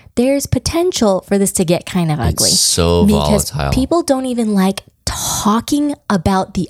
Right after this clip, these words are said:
Speaker 1: idea of spoilers except to be like, "Oh, they're the worst." I'm like, "Are they the worst?" Not everybody thinks they're the worst, but are we willing to even talk about it civilly,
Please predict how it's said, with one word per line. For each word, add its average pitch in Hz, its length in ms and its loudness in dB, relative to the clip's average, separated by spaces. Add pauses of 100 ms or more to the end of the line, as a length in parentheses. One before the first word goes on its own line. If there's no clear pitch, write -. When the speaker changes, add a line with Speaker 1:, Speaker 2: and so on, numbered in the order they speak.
Speaker 1:
idea 196 840 2
of 185 160 -2
spoilers 208 800 0
except 156 320 -2
to 156 80 2
be 156 120 2
like, 135 200 -4 (180)
"Oh, 220 580 -2
they're 175 240 -4
the 151 80 -4
worst." - 440 -4 (800)
I'm 226 100 -2
like, 208 240 0
"Are 180 200 0
they 240 160 0
the 294 120 2
worst?" 330 560 -2 (260)
Not 185 160 2
everybody 403 400 0
thinks 440 360 -2
they're 196 220 0
the 175 100 0
worst, 180 460 -4
but 190 160 -2
are 185 120 2
we 185 120 2
willing 196 300 2
to - 160 -6
even 196 280 0
talk 180 340 -2
about 170 340 -2 (120)
it - 280 -4 (180)
civilly, 165 640 -2